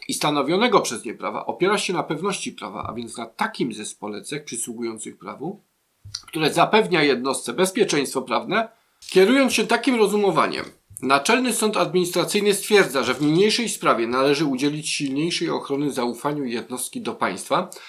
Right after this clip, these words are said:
i stanowionego przez niego prawa. Konieczne jest bowiem podkreślenie, że osoba, która uzyskała w-, prawo jazdy, które jej potem zostało odebrane, nie miała jakichkolwiek podstaw do przypuszczania, że szkolenie, jakie odbywała w ośrodku,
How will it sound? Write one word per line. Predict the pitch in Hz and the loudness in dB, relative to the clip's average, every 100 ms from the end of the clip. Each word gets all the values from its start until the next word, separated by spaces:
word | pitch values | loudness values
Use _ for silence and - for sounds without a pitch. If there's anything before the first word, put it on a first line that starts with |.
| - - | -20 -8
i | 135 | -4
stanowionego | 147 139 127 131 127 117 | 0 0 2 0 0 -2
przez | 120 104 | -4 -6
niego | 98 - | -6 -8
prawa. | - - - - - - - _ - _ | -6 -8 -8 -10 -14 -20 -20 _ -20 _
Konieczne | - 185 190 247 - 220 | 2 4 6 2 2 4
jest | 202 165 | 6 6
bowiem | 165 190 190 | 4 6 6
podkreślenie, | 202 202 202 190 196 156 113 110 - _ _ _ _ _ | 4 0 0 0 2 2 0 -6 -12 _ _ _ _ _
że | - 147 | -4 0
osoba, | 170 - 190 | 2 2 2
która | 170 170 | 2 0
uzyskała | 147 143 147 - 170 127 | -2 -2 -2 2 4 4
w-, | - - - - _ _ - - - | 0 -14 -20 -20 _ _ -20 -16 -4
prawo | 127 110 | 0 0
jazdy, | 113 113 110 | 0 -2 -4
które | - 110 | -4 -4
jej | 113 | -4
potem | 107 120 113 | -8 -8 -8
zostało | 104 - 110 | -6 -4 -2
odebrane, | 110 107 131 165 | -2 -4 0 2
nie | 170 | 4
miała | 170 170 180 | 6 6 6
jakichkolwiek | 165 - 160 - 185 180 175 | 4 0 -4 4 4 4 2
podstaw | 185 180 - 156 | 0 -2 0 0
do | 151 | -2
przypuszczania, | - - 165 143 160 147 147 | -6 -6 -4 -2 0 2 2
że | 135 | 0
szkolenie, | - 151 156 170 | -2 0 4 4
jakie | 143 131 147 | 4 2 0
odbywała | 120 120 131 127 | -4 0 0 0
w | 127 | 0
ośrodku, | 113 127 - 160 208 - | -2 -4 -4 -4 -4 -6